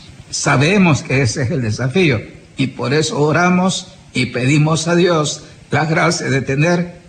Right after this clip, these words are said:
muchos matrimonios santos. Bien, ha estado con ustedes el padre César Orlando Sánchez Rivera, párroco de la Unicaes en Santa Ana y asesor diocesano de pastoral familiar.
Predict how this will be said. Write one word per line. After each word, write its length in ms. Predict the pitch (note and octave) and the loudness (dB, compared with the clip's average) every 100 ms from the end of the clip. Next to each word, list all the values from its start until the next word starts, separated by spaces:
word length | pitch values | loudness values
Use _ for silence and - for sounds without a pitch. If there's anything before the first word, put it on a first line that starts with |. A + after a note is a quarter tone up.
| - | -4
muchos 400 | C3 D3 D3 C#3 | 0 0 0 -2
matrimonios 800 | C#3 D3 D#3+ C3 B2+ C3+ C3+ - - - - | -4 -2 0 0 0 -2 -4 -8 -16 -20 -12
santos. 760 | - B2 F#2 - - - - - - - - | -4 0 0 -2 -8 -12 -14 -18 -20 -20 -6
Bien, 420 | - B2+ G2 - - | -2 0 -2 -4 -2
ha 60 | C3+ | -2
estado 320 | C3+ E3+ F#3 | 2 0 2
con 160 | F3+ F3+ | 2 2
ustedes 560 | F3 G3 E3 F#3 F3 | 0 0 0 0 -2
el 160 | C3 A2 | -2 -2
padre 600 | C3 D3 E3 D#3+ F#3+ - - - - | -2 -2 0 -2 -4 -10 -20 -20 -12
César 640 | - E3 D3+ D3+ D3+ D#3 | -4 0 0 0 0 0
Orlando 380 | D#3 D3 D#3 D#3+ | 0 0 0 0
Sánchez 680 | C#3+ C#3 C3 D3 D3 - - | 0 0 0 0 -2 -6 -4
Rivera, 600 | D#3+ D#3+ C3+ C#3 F#3+ - - - - - - - - | 0 2 2 0 -2 -6 -20 -20 -20 -20 -20 -20 -2
párroco 500 | D#3 E3 F3 F3 F3+ | 0 2 0 0 0
de 120 | F#3+ | 2
la 80 | F#3 | 2
Unicaes 580 | G3+ F#3+ F#3 C#3 C#3 C3 | 2 0 0 0 0 -2
en 140 | A#2+ | -2
Santa 540 | C3 D#3+ E3+ E3+ B2 A#2 | 0 0 0 0 2 2
Ana 360 | C#3+ F#3 - - - - - - | 4 2 -2 -12 -20 -20 -20 -4
y 100 | - | 0
asesor 540 | F3+ D#3 D#3+ D3 D#3 E3+ | 2 2 0 0 -2 0
diocesano 640 | F3 F3 E3+ C#3+ C3 C#3 | 0 0 0 2 2 2
de 120 | D3 C#3 | 2 0
pastoral 580 | D3+ D3+ - B2 A2+ | 0 0 2 2 2
familiar. 540 | G#2+ G#2 G2+ F2+ D#2+ | 2 2 2 0 -4